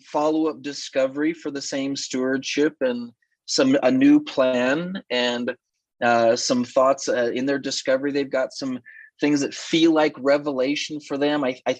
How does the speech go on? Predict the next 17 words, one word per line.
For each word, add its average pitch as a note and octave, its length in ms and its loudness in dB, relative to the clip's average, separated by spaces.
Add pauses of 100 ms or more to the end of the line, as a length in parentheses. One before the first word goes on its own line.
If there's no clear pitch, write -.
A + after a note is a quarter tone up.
when C3+ 160 0
I C#3 40 2
was C#3+ 160 0
praying, C#3+ 300 -2
I C3 60 0
think C3+ 360 -4
this B2 240 -6
is B2 60 -12
the C3 120 0
thought B2 300 -2
that - 100 -10
came C3 200 -6
to B2+ 60 -2
mind B2 300 2
on B2 140 2
this. B2+ 400 0
And G#2+ 160 -10